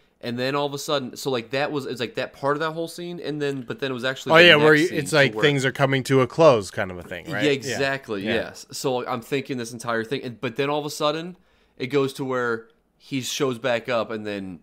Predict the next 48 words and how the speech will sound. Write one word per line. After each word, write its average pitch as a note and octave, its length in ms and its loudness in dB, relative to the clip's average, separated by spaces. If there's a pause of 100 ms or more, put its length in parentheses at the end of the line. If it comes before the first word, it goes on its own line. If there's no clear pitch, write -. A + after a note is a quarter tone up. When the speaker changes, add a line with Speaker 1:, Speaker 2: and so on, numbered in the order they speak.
Speaker 1:
you A2 140 -6
know A2 60 -2
what G#2 40 -4
I G2 40 -6
mean, G2 280 -6
and G#2 120 -8
then G2 140 -6
says G2+ 280 -8
he's F#2 100 -12
gonna G2 200 -8
be F#2 140 -10
dad. F#2+ 360 -6 (100)
You're A#2 120 6
like, G2+ 220 6 (580)
"Wait, A#2 520 4
what A#2+ 600 4
Speaker 2:
Yeah. B2 360 6
Speaker 1:
just A2+ 120 6
happened?" A#3+ 400 2 (280)
Speaker 2:
I F#3 100 10
Speaker 1:
And, F#3+ 140 6
and C#3+ 240 0
that's D3+ 180 2
how E3+ 100 0
I'm D3 120 0
like, A2 260 -4
I A#2+ 80 0
knew C3+ 240 0
something A#2 300 -2
bad G2 160 0
was F#2+ 100 -8
gonna F#2+ 140 -10
happen F#2+ 240 -12
at F#2+ 80 -14
that F#2+ 180 -8
moment, E2+ 280 -14
to - 60 -20
be F#2 60 -14
a F#2 40 -12
hundred F#2 120 -14
percent F2 200 -18
honest - 180 -20
with - 160 -20
you, - 40 -20
so. - 320 -20
Speaker 2:
I, D#3+ 400 10
I, D3 920 4
um, G#2 260 -10